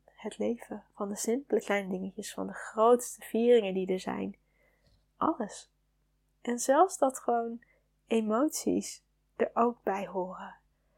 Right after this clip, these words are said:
En daar niet, eh, over geschaamd hoeft te worden of weggestopt. Dat het er gewoon mag zijn. Dat het gewoon een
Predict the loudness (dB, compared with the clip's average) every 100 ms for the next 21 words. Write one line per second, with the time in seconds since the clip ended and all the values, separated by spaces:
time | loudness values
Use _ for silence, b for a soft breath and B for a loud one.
0 | _ _ -4 0 0 0 -4 -10 -10 -6
1 | -4 -2 -2 -2 -4 -4 -4 -8 -8 -2
2 | -2 -2 -6 -6 -2 -2 0 0 0 -4
3 | -6 -6 -8 -8 -8 -6 -8 -4 -4 -4
4 | -8 -8 -4 -2 0 0 0 -2 -6 -6
5 | -4 -6